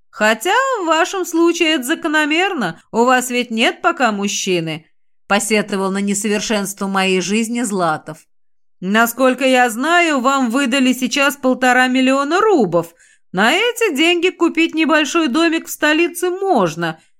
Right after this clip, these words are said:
но вы сразу останетесь без средств к существованию. Надо будет срочно искать работу. А как же тогда академия? Я задумалась, но ненадолго,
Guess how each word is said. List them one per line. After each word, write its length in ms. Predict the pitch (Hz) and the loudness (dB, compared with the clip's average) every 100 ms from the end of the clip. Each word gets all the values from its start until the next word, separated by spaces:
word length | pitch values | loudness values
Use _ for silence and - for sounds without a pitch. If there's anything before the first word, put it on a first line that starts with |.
| _ | _
но 240 | 202 262 | 0 2
вы 180 | 285 330 | 2 0
сразу 480 | 339 359 285 277 285 | 2 2 4 2 0
останетесь 680 | 285 277 269 269 269 285 240 | -2 0 0 2 0 -4 -4
без 280 | 214 208 - | -4 -4 -2
средств 480 | 254 208 180 - | 0 0 -2 -8
к 20 | - | -12
существованию. 1120 | 208 185 214 208 226 240 185 160 160 165 165 - _ - | -8 -6 -6 -4 0 2 2 -2 -4 -6 -8 -16 _ -2
Надо 380 | 202 220 214 226 | 2 4 4 4
будет 260 | 247 240 | 2 0
срочно 600 | - 226 233 233 269 294 | 0 2 2 2 -2 -2
искать 380 | 311 - 220 220 | -2 0 0 2
работу. 680 | 277 277 196 175 170 180 - _ _ | 0 2 0 0 -2 -6 -8 _ _
А 160 | 269 277 | -2 0
как 240 | 254 190 | -2 -4
же 140 | 185 | -4
тогда 400 | 175 190 185 202 | -4 -2 0 2
академия? 880 | 175 190 185 170 180 185 202 254 254 _ _ _ _ _ _ | 2 2 0 0 -2 -2 -2 -4 -8 _ _ _ _ _ _
Я 260 | - 202 349 | -4 0 2
задумалась, 760 | 339 359 269 440 427 392 381 349 | 2 0 0 -4 -2 -2 -2 -2
но 140 | 392 | -4
ненадолго, 880 | 415 415 415 320 320 233 180 180 | -4 0 0 2 2 4 2 0